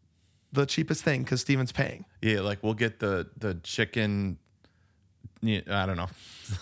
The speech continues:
Speaker 2: <laughs> like, the chicken
Speaker 1: Right.
Speaker 2: sandwich,
Speaker 1: The
Speaker 2: or,
Speaker 1: grilled
Speaker 2: like,
Speaker 1: chicken with
Speaker 2: yeah.
Speaker 1: broccoli
Speaker 2: <laughs>
Speaker 1: or something.
Speaker 2: Right, yeah, yeah, yeah. <laughs> No
Speaker 1: And so I s-
Speaker 2: appetizers, no drinks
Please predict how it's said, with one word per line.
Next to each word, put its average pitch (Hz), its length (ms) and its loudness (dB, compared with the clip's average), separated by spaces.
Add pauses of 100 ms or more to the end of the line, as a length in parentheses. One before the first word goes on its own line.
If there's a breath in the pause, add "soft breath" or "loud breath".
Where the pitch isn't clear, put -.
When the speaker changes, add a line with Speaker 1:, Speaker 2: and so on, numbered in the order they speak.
Speaker 2:
<laughs> - 60 -
like, 104 160 -2
the 104 120 -2
chicken 139 260 2
Speaker 1:
Right. 147 120 6
Speaker 2:
sandwich, 107 380 2
Speaker 1:
The - 60 4
Speaker 2:
or, - 20 4
Speaker 1:
grilled 190 240 6
Speaker 2:
like, 107 120 6
Speaker 1:
chicken 139 400 4
with 131 140 4
Speaker 2:
yeah. 127 100 8
Speaker 1:
broccoli 139 540 4
Speaker 2:
<laughs> - 20 0
Speaker 1:
or - 80 4
something. 151 300 6
Speaker 2:
Right, 147 300 4
yeah, 127 140 0
yeah, 113 400 0 (420)
yeah. 143 100 -2
<laughs> - 540 -12
No - 120 4
Speaker 1:
And 127 120 8
so 190 120 4
I - 20 6
s- 190 60 2
Speaker 2:
appetizers, 123 380 4
no 120 140 4
drinks 123 840 -4